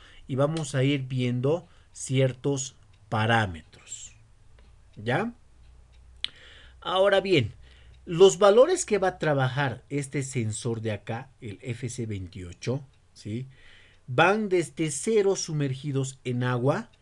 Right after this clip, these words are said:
a mil veintitrés en el aire, por si acaso. ¿Qué significa esto? Cuando tú vas a trabajar este sensor,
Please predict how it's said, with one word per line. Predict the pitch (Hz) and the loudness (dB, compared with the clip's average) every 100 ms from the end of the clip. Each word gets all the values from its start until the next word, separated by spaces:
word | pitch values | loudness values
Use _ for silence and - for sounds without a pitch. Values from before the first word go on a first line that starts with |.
| _ _ _ - | _ _ _ -12
a | 139 139 | -4 -2
mil | 160 202 214 | -2 -2 -4
veintitrés | 175 175 156 135 135 - 147 160 - - | -2 -2 -2 -6 -10 -4 -4 -2 -6 -10
en | 139 147 | -6 -4
el | 156 | -2
aire, | 180 175 131 107 - _ _ _ _ _ | 0 0 0 -4 -14 _ _ _ _ _
por | 110 104 | -16 -12
si | 127 | -10
acaso. | 120 160 160 135 - - _ _ - - - _ - | -6 -2 -2 -2 -14 -20 _ _ -20 -20 -20 _ -2
¿Qué | 226 | 0
significa | 240 226 196 190 160 147 | 0 -4 -4 -4 -2 0
esto? | 104 - - _ - - - _ _ _ - | -2 -8 -20 _ -20 -20 -20 _ _ _ -4
Cuando | 165 175 180 | -2 0 -2
tú | 180 220 | -4 -2
vas | 285 277 | 0 0
a | 240 | -4
trabajar | - 147 139 131 | -2 0 0 0
este | 135 131 117 | -2 -4 -8
sensor, | - 98 92 117 120 | -6 -10 -6 -4 -4